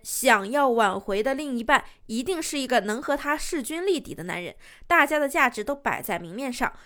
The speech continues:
只要不必放低自尊去乞求对方，也就不会因为谁主动找谁聊个天儿就拉低自己的身价。那么第二，审视自我，去旧迎新。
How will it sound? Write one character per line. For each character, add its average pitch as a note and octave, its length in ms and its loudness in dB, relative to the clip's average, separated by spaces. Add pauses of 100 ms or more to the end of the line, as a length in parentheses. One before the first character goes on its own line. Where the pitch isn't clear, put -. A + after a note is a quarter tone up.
(180)
只 A#3 80 -2
要 D4+ 120 8
不 E4 160 -2
必 D#4 160 -2
放 C#4+ 220 -2
低 C#4+ 100 -8
自 C#4+ 200 -8
尊 C#4 200 -4
去 D4+ 140 -6
乞 - 420 -2
求 - 240 -4
对 D#4 160 -2
方， G#3+ 240 -2 (280)
也 C4+ 120 0
就 F#4 100 2
不 C#4+ 200 -4
会 D#4 180 2
因 D4 140 -6
为 D4 120 -2
谁 C4+ 220 -2
主 C#4 140 -4
动 A#3+ 160 -2
找 - 160 -6
谁 A3 160 -4
聊 G#3 160 0
个 C4+ 80 -6
天 C#4+ 180 -2
儿 D4 180 -4
就 G#3+ 140 -2
拉 A#3+ 320 -2
低 C4+ 160 -8
自 C#4 160 -10
己 F3+ 80 -10
的 - 120 -10
身 A#3+ 200 -8
价。 D#4 200 -4 (600)
那 D4+ 60 -6
么 D4 100 0
第 D#4+ 140 0
二， F4 280 4 (160)
审 G#3 340 2
视 G4 260 0
自 D#4 200 -2
我， A3+ 260 2 (100)
去 - 240 -4
旧 C#4 200 0
迎 - 140 -8
新。 C4+ 280 -8